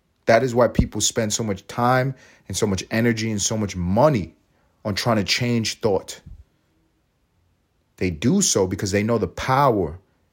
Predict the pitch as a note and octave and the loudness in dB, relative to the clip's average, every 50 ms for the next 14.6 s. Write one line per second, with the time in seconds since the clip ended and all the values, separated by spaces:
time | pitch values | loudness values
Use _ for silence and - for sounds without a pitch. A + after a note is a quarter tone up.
0 | _ _ - G#2 F#2 - - A2 A2 G#2+ G#2+ G#2 G#2+ A#2 A#2 - D#2 F#2 - _ | _ _ -4 -4 -4 -4 -4 -2 -2 0 0 0 0 0 -2 -2 -4 -8 -14 _
1 | _ _ _ _ _ _ _ _ - - F#2+ F#2 F2 - A2 G#2 G#2+ - F#2+ E2 | _ _ _ _ _ _ _ _ -6 -4 -4 -4 -2 0 -2 -2 -2 -2 -6 -6
2 | - - - - D#3 D#3+ - A#2 - - - G2+ E2 C#2 C2 - - - _ _ | -6 -6 -2 -2 -2 -2 -2 -6 -8 -8 -8 -10 -8 -8 -10 -14 -18 -20 _ _
3 | _ _ _ _ _ _ - A2+ A2+ A2 G#2+ G#2+ - - F2 E2 D#2 - E2 - | _ _ _ _ _ _ -2 -2 0 0 0 -2 -2 -2 -4 -6 -6 -6 -10 -14
4 | - _ _ _ _ _ _ _ _ _ _ _ _ _ _ _ _ _ _ _ | -20 _ _ _ _ _ _ _ _ _ _ _ _ _ _ _ _ _ _ _
5 | _ _ _ _ _ _ _ _ _ _ _ _ _ _ _ _ _ _ _ - | _ _ _ _ _ _ _ _ _ _ _ _ _ _ _ _ _ _ _ -10
6 | G#2 A2 G#2+ A2 A#2+ G2 G#2 - - - - B2+ A#2+ - - G#2 G2+ G2 G2+ G2+ | -8 -6 -4 -4 -4 -2 -4 -4 -4 -4 -4 -4 -4 -4 -4 -4 -4 -2 -2 -2
7 | G#2 F#2+ D2 - - - _ _ _ _ _ _ _ _ _ _ _ _ _ _ | -4 -6 -8 -10 -14 -18 _ _ _ _ _ _ _ _ _ _ _ _ _ _
8 | _ _ _ _ _ E2+ E2 - - E2+ F#2 - - - - C3 A#2 - A2+ A2 | _ _ _ _ _ -12 -10 -8 -6 -6 -4 -6 -6 -4 -4 -4 -2 -2 -2 0
9 | G#2+ G#2+ G2+ F#2+ - - A2 G#2 G2+ G#2 G2+ G2+ - - G#2 G2+ G#2 - - G#2+ | 0 0 0 0 0 0 2 2 2 2 0 -2 -4 -4 -4 -4 -4 -6 -6 -6
10 | G#2 G2 G2 - - E2+ E2+ E2+ - - - _ _ _ _ _ _ _ _ _ | -6 -4 -4 -4 -4 -4 -4 -6 -8 -14 -20 _ _ _ _ _ _ _ _ _
11 | _ _ _ _ _ _ _ _ _ _ _ - D#2 D#2 E2 F2+ F#2 - _ _ | _ _ _ _ _ _ _ _ _ _ _ -10 -8 -8 -8 -8 -10 -12 _ _
12 | _ _ _ _ _ _ _ _ _ - - - _ _ _ _ _ _ _ _ | _ _ _ _ _ _ _ _ _ -20 -20 -20 _ _ _ _ _ _ _ _
13 | _ _ _ _ _ _ _ _ _ _ _ _ _ _ - F2 E2 G#2+ A2 - | _ _ _ _ _ _ _ _ _ _ _ _ _ _ -10 -8 -6 -6 -6 -6
14 | - A2 A#2+ C3+ B2+ - D#2+ - - - _ | -4 -2 -2 -2 -2 -2 -6 -10 -12 -16 _